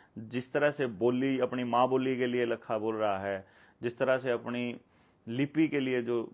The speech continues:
लखा बोल रहा है, जैसे न्यू वर्ल्ड ऑर्डर पे पूरा समझा रहा है और ज़मीनों को बचाने की लड़ाई लखा लड़ रहा है, और जिस एंगल से भी वो बोल रहा है, वो गजब है, अल्टीमेट है। मैं ये समझता हूँ कि पंजाबियत के लिए इससे बढ़िया आदमी,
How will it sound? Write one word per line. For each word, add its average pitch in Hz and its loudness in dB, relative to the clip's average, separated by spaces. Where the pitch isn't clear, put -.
लखा 113 -2
बोल 104 -6
रहा 98 -2
है, 101 -2
जैसे 123 0
न्यू 131 -2
वर्ल्ड 147 4
ऑर्डर 139 4
पे 135 -2
पूरा 147 0
समझा 110 2
रहा 123 4
है 117 4
और 113 2
ज़मीनों 131 -2
को 120 -2
बचाने 131 0
की 143 -2
लड़ाई 120 2
लखा 110 -6
लड़ 101 -6
रहा 87 -4
है, 95 -10
और 120 0
जिस 160 0
एंगल 190 2
से 196 0
भी 185 0
वो 170 2
बोल 139 0
रहा 110 4
है, 117 -4
वो 120 -12
गजब 120 -2
है, 101 -4
अल्टीमेट 120 -2
है। 98 -4
मैं 131 4
ये 143 2
समझता 135 -6
हूँ 113 -4
कि 135 0
पंजाबियत 123 0
के 131 -2
लिए 123 0
इससे 123 -8
बढ़िया 120 0
आदमी, 107 -2